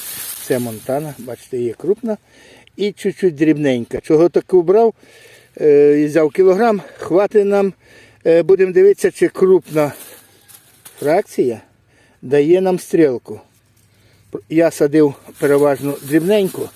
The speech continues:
мені стрілки не давала. Одну, може, з десять кілограм дві штучки було, звичайно, а так не було. Це сорт Монтана. Що Монтана, вона солодка, я просто її беру вже третій рік.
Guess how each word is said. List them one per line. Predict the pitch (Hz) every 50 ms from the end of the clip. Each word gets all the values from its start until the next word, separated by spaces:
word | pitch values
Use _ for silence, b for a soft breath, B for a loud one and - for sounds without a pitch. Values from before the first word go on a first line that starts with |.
| _ b b b b b b b b b b b _
мені | - 151 165 185 170
стрілки | - - 175 165 165 165 - - 160
не | 147 156 147
давала. | 139 147 139 135 127 127 123 123 120 110 - _ b b b b b b b b b
Одну, | 175 170 170 147 160 202 240 247
може, | 233 214 202 202 185 165 180 175 165
з | 151 151 160 180 190 180 160 - _
десять | - 127 143 170 165 - - 165 - _
кілограм | - 156 156 151 160 165 151 143
дві | 131 123 135 135 117 B B B B B B B _
штучки | _ - 208 202 - - 196 180
було, | 160 156 151 139 135 127 117 113 127
звичайно, | 139 139 170 175 - 233 226 214 214 226 214 b b b b b b b b b
а | - 160 156
так | - - 214 220 - - - 147
не | 135 143 151 170 185
було. | 175 165 165 151 139 127 120 117 - _ - _
Це | - 185 185 175 - - -
сорт | - - 180 165 147 139 -
Монтана. | 156 160 143 - - 135 123 120 120 117 B B B B B -
Що | - - 180
Монтана, | 175 180 180 170 - 202 190 180 165
вона | 151 147 143 143 139
солодка, | - - 175 214 214 - - - 151
я | 143 151 151
просто | - - 156 131 - - 139
її | 139 139
беру | 120 139 139 147
вже | 151 143 139 120
третій | - 139 135 123 - 131 123
рік. | 117 117 113